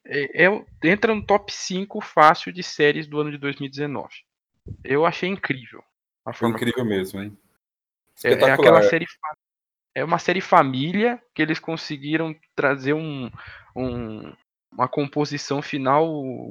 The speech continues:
Speaker 1: grandiosa que, enfim, é, é até covardia comparar com, com o filme ou qualquer outra adaptação que já teve, né?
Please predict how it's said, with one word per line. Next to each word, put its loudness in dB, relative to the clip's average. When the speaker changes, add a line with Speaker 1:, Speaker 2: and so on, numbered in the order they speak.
Speaker 1:
grandiosa 0
que, -8
enfim, -10
é, -6
é -4
até 2
covardia 0
comparar 2
com, -8
com -8
o -4
filme -4
ou -2
qualquer -4
outra -8
adaptação 0
que -6
já 0
teve, -14
né? -18